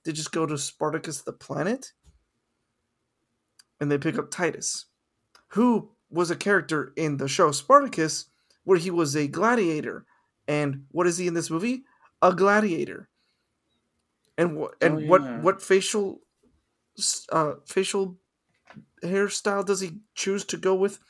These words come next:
Speaker 1: after they, you know, pick him up when he's scruffy? His Spartacus facial hairstyle.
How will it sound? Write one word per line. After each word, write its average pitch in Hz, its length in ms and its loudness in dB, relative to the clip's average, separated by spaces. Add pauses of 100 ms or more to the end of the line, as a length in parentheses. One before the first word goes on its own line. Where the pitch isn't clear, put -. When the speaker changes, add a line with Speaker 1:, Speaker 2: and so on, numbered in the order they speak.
(240)
Speaker 1:
after 190 380 -4
they, 180 340 -4
you 165 120 -4
know, 160 100 -4
pick 175 260 -6
him 165 140 -4
up 196 220 -2 (640)
when 165 120 -6
he's 170 160 -4
scruffy? 247 320 -2 (760)
His 233 200 4
Spartacus 226 560 0
facial 147 340 -2
hairstyle. - 460 -8